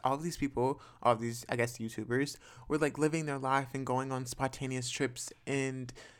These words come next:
just doing all the things that they really love. And it was, like, it seemed like I was making myself unhappy by comparing myself. And I, sometimes you don't notice that you're comparing yourself, but you kinda, like,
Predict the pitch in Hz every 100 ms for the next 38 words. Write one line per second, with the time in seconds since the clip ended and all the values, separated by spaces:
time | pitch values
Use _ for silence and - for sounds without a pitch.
0 | - 147 165 139 151 147 160 165 151 147
1 | 131 127 123 120 135 127 - - 107 117
2 | 151 - 139 135 127 110 - 123 - 143
3 | 156 143 123 123 120 117 113 - 110 117
4 | 123 120 123 113 - - - - 127 131
5 | 127 139 190 123 123 113 107 - - 131
6 | 110 - - 143 156 143 143 131 123 123
7 | 139 151 165 160 160 160 165 165 - 170
8 | 151 127 123 139 143 135 127 123